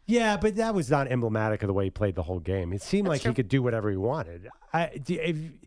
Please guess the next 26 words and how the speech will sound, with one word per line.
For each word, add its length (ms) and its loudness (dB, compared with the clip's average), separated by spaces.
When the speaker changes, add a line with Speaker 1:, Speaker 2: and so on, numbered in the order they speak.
Speaker 1:
if 100 4
I 80 6
showed 200 2
you 60 4
video 380 4
of 80 0
Aaron 180 2
Rodgers 340 2
on 120 2
Sunday 340 0
and 80 0
then 100 0
showed 280 2
you 100 0
seven 380 2
years 200 0
before, 580 -2
you 80 4
wouldn't 180 0
necessarily, 640 2
he 80 2
doesn't 180 2
look 220 -2
old. 420 -2
So 300 4
Speaker 2:
No, 100 0